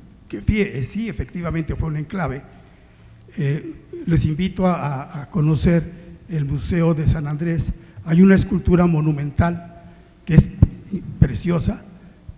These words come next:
eh, es un personaje cien por ciento, bueno, con todos los elementos teotihuacanos,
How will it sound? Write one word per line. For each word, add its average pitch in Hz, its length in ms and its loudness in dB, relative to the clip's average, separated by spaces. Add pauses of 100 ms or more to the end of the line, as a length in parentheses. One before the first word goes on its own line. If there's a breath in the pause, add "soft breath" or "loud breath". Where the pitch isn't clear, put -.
(140)
eh, 165 240 -2
es 165 220 8
un 170 140 2
personaje 147 720 6
cien 180 220 -2
por 151 160 0
ciento, 156 360 -4
bueno, 143 220 -4
con 139 160 -6
todos 160 220 -4
los 156 160 -2
elementos 151 420 -4
teotihuacanos, 165 840 -6